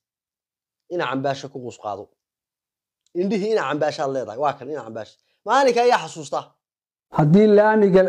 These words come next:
Speaker 2: gubista laga dayn waayo, inta maanta laga bilaabo,
Speaker 1: Haya.
Speaker 2: oo buuqa iyo calamada madmadowga la soo baxaye, meel ay ka shaqaynayaan annagu aanaan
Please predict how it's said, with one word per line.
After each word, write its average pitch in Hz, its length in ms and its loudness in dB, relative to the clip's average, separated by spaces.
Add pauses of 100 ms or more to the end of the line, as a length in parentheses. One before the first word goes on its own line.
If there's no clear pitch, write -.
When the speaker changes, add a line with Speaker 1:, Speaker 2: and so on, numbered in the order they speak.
(260)
Speaker 2:
gubista 190 340 4
laga 185 200 6
dayn 180 200 4
waayo, 135 320 2 (160)
inta 180 180 0
maanta 196 320 4
laga 185 200 4
bilaabo, 131 360 -2 (720)
Speaker 1:
Haya. 156 200 -2 (260)
Speaker 2:
oo 170 460 6
buuqa 190 520 4
iyo 185 300 6
calamada 185 500 4 (120)
madmadowga 180 640 4
la 196 180 4
soo 180 180 0
baxaye, 175 680 2 (340)
meel 202 360 6 (140)
ay 185 180 4 (480)
ka 208 120 2
shaqaynayaan 185 600 4
annagu 185 260 4
aanaan 175 360 4